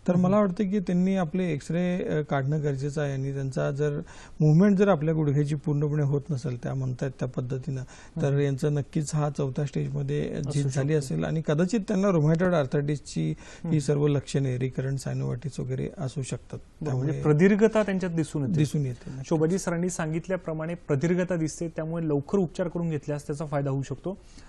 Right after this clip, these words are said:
Speaker 2: सर, तुम्ही अंतिम टप्प्यात सांगितलं की सांधेरोपण हा एक करता येऊ शकतं, तर हे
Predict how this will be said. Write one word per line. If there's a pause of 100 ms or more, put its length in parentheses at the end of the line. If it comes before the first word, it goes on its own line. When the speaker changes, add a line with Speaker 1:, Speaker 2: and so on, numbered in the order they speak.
(120)
Speaker 2:
सर,
तुम्ही
अंतिम
टप्प्यात
सांगितलं
की
सांधेरोपण
हा
एक
करता
येऊ
शकतं, (360)
तर
हे